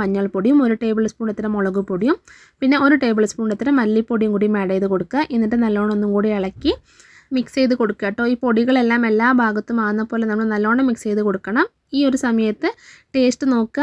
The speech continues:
ആവശ്യമുണ്ട് എന്നാണെങ്കിൽ മാത്രം ഒരു ലേശം കൂടി ഉപ്പ് ആഡ് ചെയ്ത് കൊടുക്കുക. ഇനി നമുക്കിതൊന്ന് മാറ്റി വെക്കാം. എന്നിട്ട്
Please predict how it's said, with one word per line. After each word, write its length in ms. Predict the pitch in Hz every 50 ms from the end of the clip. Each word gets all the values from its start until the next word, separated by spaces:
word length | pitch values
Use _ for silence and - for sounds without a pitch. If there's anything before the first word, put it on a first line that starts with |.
| 302 254 240
ആവശ്യമുണ്ട് 520 | 240 233 254 247 - 285 247 233 240 262 302
എന്നാണെങ്കിൽ 400 | 311 285 247 226 226 226 226 240 240 233 226
മാത്രം 320 | 214 196 - - 262 381 480 - - - - - _ _ _ 302
ഒരു 80 | 294 294 277
ലേശം 280 | 262 247 233 - 285 277 254
കൂടി 140 | 233 220 302 311 277
ഉപ്പ് 160 | 240 - - 233
ആഡ് 120 | 214 208 202
ചെയ്ത് 140 | 196 196 208 208
കൊടുക്കുക. 300 | 196 185 190 - - 277 - - 285
ഇനി 120 | 285 294 285
നമുക്കിതൊന്ന് 400 | 254 240 233 233 240 233 233 240 240 226
മാറ്റി 240 | 214 208 202 - 240 226 220
വെക്കാം. 240 | 202 - - 262 262 240
എന്നിട്ട് 220 | 226 220 -